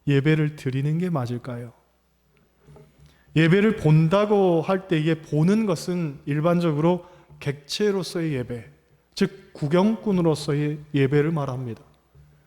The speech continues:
반면 예배를 드린다고 할 때 이게 드리는 것은 주체자로서의 예배, 즉 참여자로서의 예배를 말합니다. 그렇게 보면 예배를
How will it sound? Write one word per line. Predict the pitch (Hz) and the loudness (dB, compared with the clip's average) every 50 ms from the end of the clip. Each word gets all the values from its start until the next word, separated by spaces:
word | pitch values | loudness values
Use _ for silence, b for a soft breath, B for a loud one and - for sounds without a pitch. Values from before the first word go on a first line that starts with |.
| b b b | b b b
반면 | - 170 190 214 220 202 175 | 0 2 4 6 6 6 6
예배를 | 160 170 175 180 208 220 220 220 208 - | 6 6 6 6 4 4 4 2 0 0
드린다고 | - 156 151 170 202 233 247 220 226 208 196 196 175 | -2 2 4 4 4 4 4 2 0 0 0 0 -2
할 | 190 190 185 | -2 -4 -2
때 | - 175 | -4 -4
이게 | 160 160 151 151 - | -2 -2 -4 -6 -8
드리는 | - 160 139 156 175 214 220 220 208 | -10 -6 -4 -2 -2 0 0 0 -2
것은 | 170 143 - - 185 185 170 135 B B B B B B B B | -4 -4 -4 -4 -2 -2 -2 -4 B B B B B B B B
주체자로서의 | B - 160 151 151 - - 247 240 240 214 233 214 196 175 - - 180 165 160 143 | B -8 -8 -6 -6 -4 -2 0 0 2 2 2 0 0 0 0 0 0 0 2 2
예배, | 127 135 139 139 170 175 160 135 127 - B B B B B - | 2 0 2 2 2 2 2 0 -2 -6 B B B B B -6
즉 | - 170 - - | -4 -4 -4 -8
참여자로서의 | - - - - 254 269 294 285 269 262 240 214 190 170 - - 170 156 156 151 143 143 151 - - _ _ _ | -12 -12 -8 -8 -4 0 0 0 2 2 0 0 0 -2 -2 -4 -2 -2 0 0 -2 -4 -8 -14 -20 _ _ _
예배를 | 151 131 135 135 135 131 143 143 147 160 180 190 190 - | -4 0 2 2 2 2 2 2 2 2 0 0 -4 -6
말합니다. | - 131 120 127 123 127 135 131 123 123 - _ _ _ _ _ _ _ _ _ _ _ _ | -8 -6 -6 -6 -6 -8 -10 -12 -14 -16 -18 _ _ _ _ _ _ _ _ _ _ _ _
그렇게 | - 185 208 208 254 | 0 0 2 2 2
보면 | 226 220 214 208 202 180 | 2 4 4 4 4 4
예배를 | 165 160 165 165 190 202 202 202 190 175 147 B | 6 4 4 4 4 4 4 4 4 2 2 B